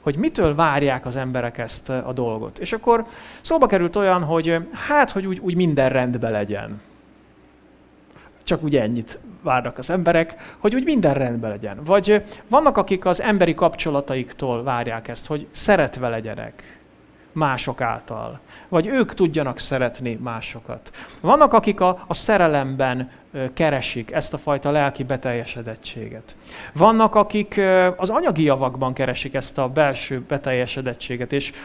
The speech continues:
meg akarnak szerezni vágyott eszközöket, anyagi javakat, és úgy gondolják, úgy érzik valahol, hogy ha ez megvan, a következő tárgy, következő anyagi cél,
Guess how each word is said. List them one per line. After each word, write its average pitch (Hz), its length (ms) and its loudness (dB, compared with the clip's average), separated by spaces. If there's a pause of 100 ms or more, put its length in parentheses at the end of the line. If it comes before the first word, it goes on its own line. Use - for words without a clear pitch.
meg 269 180 6
akarnak 175 380 2
szerezni 143 720 2
vágyott 165 520 4
eszközöket, 127 720 -4
anyagi 170 360 0
javakat, 127 540 -2
és - 200 -8
úgy 247 260 -6
gondolják, 170 640 2
úgy 285 200 0
érzik 156 360 2
valahol, 165 540 0 (220)
hogy 151 160 2
ha - 140 -2
ez 254 300 0
megvan, 170 580 2 (220)
a - 240 2
következő 180 1000 2 (480)
tárgy, 170 720 4
következő 170 960 0 (180)
anyagi 165 420 4
cél, 151 540 2